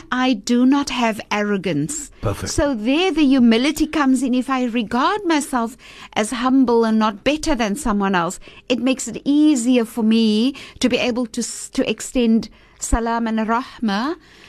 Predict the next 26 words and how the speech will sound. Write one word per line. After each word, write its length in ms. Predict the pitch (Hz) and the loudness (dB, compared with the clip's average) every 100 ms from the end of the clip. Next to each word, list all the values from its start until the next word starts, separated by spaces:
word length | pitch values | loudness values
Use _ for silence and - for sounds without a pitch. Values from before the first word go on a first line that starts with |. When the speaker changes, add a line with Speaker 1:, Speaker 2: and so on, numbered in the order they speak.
| - - | -2 0
Speaker 1:
especially 600 | 269 - 359 - 285 294 | 0 -2 -4 -4 -4 -2
to 100 | 269 | -2
someone 340 | 285 254 269 | 2 4 4
who 60 | 254 | 4
has 160 | 220 | 2
hurt 360 | 220 262 440 - | 0 0 -2 0
me 180 | 233 208 | 0 2
or 180 | 196 - | 0 -2
upset 440 | - - 233 - | -4 -2 -4 -2
me. 260 | 175 - - _ _ | -6 -6 -14 _ _
Speaker 2:
Definitely. 480 | 143 151 196 151 135 | -2 0 -2 0 -2
Shaida, 480 | - - 139 185 190 | -2 -2 0 2 0
what's 240 | 170 - | 0 0
important? 600 | 127 - 120 117 92 80 - | -2 0 -4 -2 -4 -6 -8
Remember, 420 | 92 104 131 147 131 | -2 2 2 4 2
you 180 | 104 98 | 0 -4
are 100 | 95 | -4
that 180 | 101 | -4
Khalifa. 640 | - - 95 90 - - - | -4 -2 0 0 -2 -4 -6
Remember, 340 | 98 104 233 180 | -4 0 2 2
we 120 | 120 | 0
Speaker 1:
Yes. 120 | 107 | -2
Speaker 2:
spoke 320 | - 120 110 | -2 -4 -4
about 260 | 90 - - | -8 -6 -2
Speaker 1:
Yeah. 220 | 208 | -2
Speaker 2:
it. 40 | 262 | -2